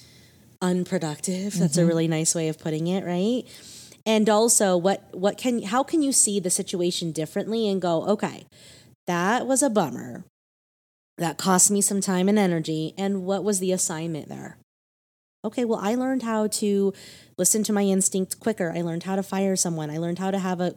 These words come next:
Speaker 1: constructive coaching conversation. I learned a,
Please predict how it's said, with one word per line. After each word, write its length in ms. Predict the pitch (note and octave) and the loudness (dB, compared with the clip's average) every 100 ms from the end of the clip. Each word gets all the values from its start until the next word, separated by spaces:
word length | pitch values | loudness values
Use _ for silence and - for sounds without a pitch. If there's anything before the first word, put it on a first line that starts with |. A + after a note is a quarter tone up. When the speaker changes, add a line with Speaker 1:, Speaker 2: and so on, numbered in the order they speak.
| - | -10
Speaker 1:
constructive 580 | - F#3 - F3+ - F3+ | -8 -4 -2 -2 -2 -2
coaching 340 | - F#3+ F3+ | -2 -2 -2
conversation. 600 | E3+ E3 D3 D#3 D3 D3 C#3+ - - - | -4 -6 -6 -6 -6 -8 -10 -16 -20 -6
I 140 | G3 | -2
learned 340 | G3+ G3 G3+ G#3 | 2 2 2 0
a, 100 | F3+ | -2